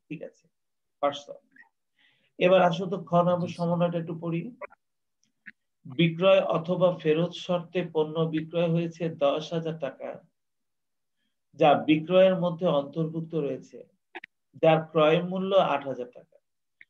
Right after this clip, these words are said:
Speaker 1: বিক্রয় অথবা ফেরত শর্তে পণ্য বিক্রয় হয়েছে দশ হাজার টাকা, যা বিক্রয়ের মধ্যে অন্তর্ভুক্ত রয়েছে,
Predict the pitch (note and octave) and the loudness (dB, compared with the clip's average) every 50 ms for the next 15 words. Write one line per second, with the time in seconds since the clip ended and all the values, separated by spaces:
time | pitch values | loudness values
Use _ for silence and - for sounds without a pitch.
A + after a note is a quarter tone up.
0 | _ _ - - - - D#3+ D#3+ D#3+ E3 F3+ F#3+ G3 F#3+ F#3+ - - E3 E3 - | _ _ -20 -10 -2 0 0 0 0 2 4 4 6 6 4 2 -2 -4 -4 -4
1 | F#3 E3+ F3 F3+ E3+ E3 - D#3+ C#3 C#3 D#3 E3 D#3+ - - - F3+ E3+ E3+ - | -2 0 0 0 0 0 -2 -2 0 0 0 -2 -2 -6 -4 -4 -4 -4 -4 -6
2 | _ F#3 E3+ E3 - D#3+ D#3 D#3 D3 D3+ C#3+ C3 C#3 C#3 C#3 - F3 E3+ F3 E3+ | _ -8 -8 -6 -6 -6 -6 -6 -8 -10 -8 -6 -8 -8 -6 -4 -2 -2 0 0
3 | E3+ E3+ E3+ E3 - E3+ D#3 - - C#3 C#3 C#3+ C#3+ - D#3 C#3+ C#3 C#3+ C#3 - | 0 0 -2 -4 -6 -10 -8 -2 0 2 2 2 0 -4 -8 -8 -6 -8 -6 -6
4 | C#3+ C3 - - C3 C3 C#3 - - _ _ _ _ _ _ _ _ _ _ _ | -6 -8 -8 -8 -8 -8 -8 -10 -14 _ _ _ _ _ _ _ _ _ _ _
5 | _ _ _ _ _ _ - C#3+ D3+ D3+ C#3+ - B2+ D3+ D3+ D#3 - F3+ F#3 F#3+ | _ _ _ _ _ _ -2 2 4 4 4 4 2 0 -2 -2 0 4 4 6
6 | F#3+ F#3 F3 F3+ F3+ F3 F#3 F3 D3+ D3+ C#3+ - E3+ D#3 D#3 D#3+ D#3+ D#3+ E3+ D3 | 6 4 0 -4 -4 -2 -2 -2 -2 -2 -4 -8 -10 -8 -8 -8 -8 -6 -6 -6
7 | C#3+ C3 B2+ - - C#3 | -6 -6 -8 -10 -12 -12